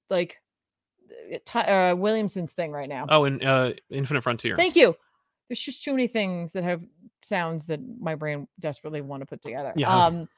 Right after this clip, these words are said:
Speaker 1: but my issue is just that it's like, it's, it's the same thing. It's like, "Oh, it's a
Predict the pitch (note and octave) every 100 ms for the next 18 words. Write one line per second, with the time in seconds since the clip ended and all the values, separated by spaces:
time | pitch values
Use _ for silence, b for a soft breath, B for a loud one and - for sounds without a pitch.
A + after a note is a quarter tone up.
0 | _ _ - F#3 A#3+ G#3 A3+ A3+ B3+ C4
1 | C4 A#3 A3 - G#3 - G3 F3 - G3
2 | F#3 G#3 - - - F#3+ - - G3 -
3 | G#3+ F3+ F#3 D#3+ - G3 A3 G3 F#3+